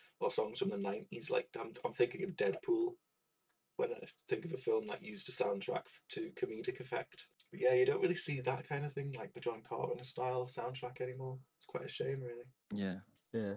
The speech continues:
Speaker 3: An-, another thing I was gonna delve into, because obviously we're all gaming geeks, is how, like, action films were interpreted and used in, like, early gaming as well. And obviously in gaming, it was only, you could only do so much, especially, like, in the eighties, where you,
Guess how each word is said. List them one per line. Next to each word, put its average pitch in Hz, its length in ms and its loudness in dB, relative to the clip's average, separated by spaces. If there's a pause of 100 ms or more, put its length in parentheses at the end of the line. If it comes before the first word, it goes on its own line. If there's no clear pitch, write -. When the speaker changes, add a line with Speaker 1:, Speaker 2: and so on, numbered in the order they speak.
(160)
Speaker 3:
An-, 131 240 4
another 151 260 4
thing 131 180 2
I 110 40 4
was - 340 -6 (160)
gonna 113 160 2
delve 104 280 0
into, 95 320 -2
because - 400 -10
obviously 90 440 -10 (240)
we're 98 140 -6
all 92 100 -4
gaming 90 440 -4
geeks, - 420 -8 (800)
is 117 100 2
how, 117 480 -2 (180)
like, 107 220 -4
action 104 320 -12
films 98 460 -2
were 107 100 -2
interpreted 98 720 -4
and 101 140 -6
used 98 320 -2
in, 87 120 -6
like, 80 200 -8 (160)
early 92 280 0
gaming 104 360 0 (180)
as 80 120 -12
well. 95 240 -6 (340)
And 101 180 2
obviously 95 680 -2
in 101 200 0
gaming, 101 380 0
it - 80 -8
was 95 140 -10
only, 101 180 -4
you 87 220 -6
could 113 140 -4
only 101 200 -2 (600)
do 117 140 0
so 110 200 -2
much, 104 300 -2
especially, 104 360 -6
like, 82 180 -6
in 82 80 -8
the - 140 -6
eighties, 87 440 -4
where 92 160 -4
you, 87 120 -8